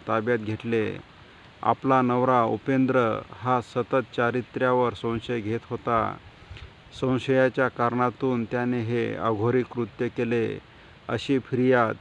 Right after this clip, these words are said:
त्याच्या बायकोने पोलीस स्टेशनला दिली. पोलिसांनी उपेंद्र याच्यावर विविध कलमानुसार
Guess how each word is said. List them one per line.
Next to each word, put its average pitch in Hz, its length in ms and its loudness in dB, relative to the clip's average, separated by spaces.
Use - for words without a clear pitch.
त्याच्या 117 340 -2
बायकोने 113 580 0
पोलीस 113 340 -6
स्टेशनला 117 540 -2
दिली. 110 360 -4
पोलिसांनी 127 720 2
उपेंद्र 127 500 0
याच्यावर 120 680 2
विविध 120 400 -2
कलमानुसार 117 1000 -2